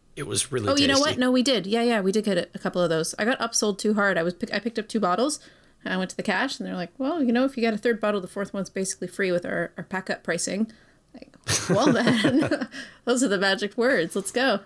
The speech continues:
Speaker 2: And then I
Speaker 1: <laughs>
Speaker 2: quickly came back and talked to my team about upselling. <laughs>
Speaker 1: Yeah, you're like, "Okay, guys, here's what we need to do."
Speaker 2: Here's the deal.
Speaker 1: Okay, here's
Speaker 2: These,
Speaker 1: what has
Speaker 2: these
Speaker 1: to
Speaker 2: guys at
Speaker 1: happen.
Speaker 2: Amsterdam really know what's up.
Speaker 1: <laughs> Yeah, they got this down. That's cool.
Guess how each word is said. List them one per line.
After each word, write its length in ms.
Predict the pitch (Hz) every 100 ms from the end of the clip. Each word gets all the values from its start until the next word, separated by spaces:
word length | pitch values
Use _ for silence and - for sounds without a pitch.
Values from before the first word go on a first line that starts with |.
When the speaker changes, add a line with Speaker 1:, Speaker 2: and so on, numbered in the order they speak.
| - -
Speaker 2:
And 100 | 196
then 160 | 180
I 320 | 180 170 175 175 - - - -
Speaker 1:
<laughs> 240 | 156 - _ _ _ _ - _ -
Speaker 2:
quickly 340 | - 214 226 214
came 260 | - 190
back 280 | 170 214 -
and 440 | 185 180 185 190 -
talked 200 | 196 -
to 60 |
my 80 | 208
team 180 | 220 233
about 200 | 247 247
upselling. 500 | 311 - 180 196 220 - - - - -
<laughs> 100 | 254 - _ - _ _ _
Speaker 1:
Yeah, 220 | 135 131
you're 200 | 123 139
like, 180 | 131 -
"Okay, 240 | 123 113
guys, 240 | 110 101 98
here's 180 | 117 104
what 80 | 107
we 80 | 104
need 160 | 101
to 120 | -
do." 200 | 90 53 -
Speaker 2:
Here's 180 | 214 226
the 80 | 208
deal. 220 | 180 151
Speaker 1:
Okay, 280 | 147 104 98 - - -
here's 380 | 120 113 -
Speaker 2:
These, 80 | 156
Speaker 1:
what 80 | 147
has 140 | 123 113
Speaker 2:
these 80 |
Speaker 1:
to 60 | 220
Speaker 2:
guys 100 | 226 320 262
at 80 | 220
Speaker 1:
happen. 60 |
Speaker 2:
Amsterdam 400 | 220 - 202 180
really 180 | 185 180
know 80 | 170
what's 180 | 170 -
up. 160 | - - _ _ -
Speaker 1:
<laughs> 40 | - - -
Yeah, 140 | - 156
they 180 | -
got 180 | 143 131
this 140 | 110 95
down. 720 | 98 - 131 123 107 107 107 - - - - - - - - - - - _ -
That's 240 | 107 -
cool. 260 | - 110